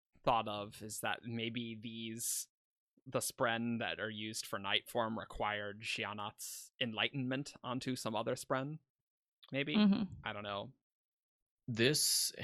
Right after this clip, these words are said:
Speaker 3: has made me think of the Midnight Mother.
Speaker 2: Yeah.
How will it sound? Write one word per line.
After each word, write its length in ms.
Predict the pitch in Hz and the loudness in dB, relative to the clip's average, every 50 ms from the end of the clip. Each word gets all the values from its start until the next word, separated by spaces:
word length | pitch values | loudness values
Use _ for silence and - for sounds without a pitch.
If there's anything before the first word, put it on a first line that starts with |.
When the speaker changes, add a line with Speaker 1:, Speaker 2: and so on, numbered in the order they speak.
| - - - | -4 0 4
Speaker 3:
has 1040 | 113 107 104 104 104 104 104 101 98 98 95 95 98 110 - - - - - - - | 4 6 6 8 6 6 6 6 4 4 0 0 -2 -2 -2 -2 -2 -2 -2 -4 -2
made 400 | 110 107 104 101 104 110 104 104 | 0 2 6 8 8 8 6 6
me 140 | 107 104 98 | 2 2 2
think 600 | 101 - - 92 92 90 87 87 87 85 - - - - - - | 0 0 4 4 4 6 4 2 0 -2 -4 -8 -14 -12 -2 2
of 600 | 82 87 87 87 85 85 85 82 82 82 80 - - - - - - - _ - _ _ _ _ _ _ _ _ - - | 6 6 8 8 6 4 4 2 0 -2 -6 -12 -12 -14 -16 -18 -20 -20 _ -20 _ _ _ _ _ _ _ _ -12 -12
the 400 | - - 92 92 95 101 98 90 | -10 -8 -8 -8 -2 0 0 2
Midnight 480 | 92 92 90 90 85 85 82 - - | 2 2 0 0 0 -2 -4 -4 -4
Mother. 480 | 85 85 82 73 - 62 53 - - - _ _ _ _ _ _ _ _ _ _ _ _ _ _ _ _ - 247 254 | -2 0 0 0 2 0 -4 -4 -8 -14 _ _ _ _ _ _ _ _ _ _ _ _ _ _ _ _ -12 -8 -2
Speaker 2:
Yeah. 180 | 247 220 226 247 | 2 2 4 2